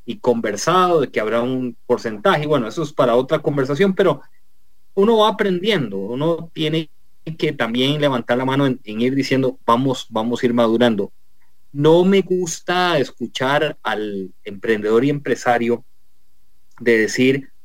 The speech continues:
"Las finanzas es lo peor". Vieras que cuando yo hago esa pregunta,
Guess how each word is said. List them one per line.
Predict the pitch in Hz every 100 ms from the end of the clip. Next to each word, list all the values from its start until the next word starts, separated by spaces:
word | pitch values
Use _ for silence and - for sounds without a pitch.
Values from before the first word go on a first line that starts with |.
| - -
"Las | 113 -
finanzas | 113 123 143 156 151
es | 135 139
lo | 139 131
peor". | 104 104 101 - - - - - - - - - - - -
Vieras | 139 165 -
que | 165 -
cuando | 123 107 101
yo | 98 107 -
hago | 120 139 147
esa | 147
pregunta, | - 135 143 143 147 147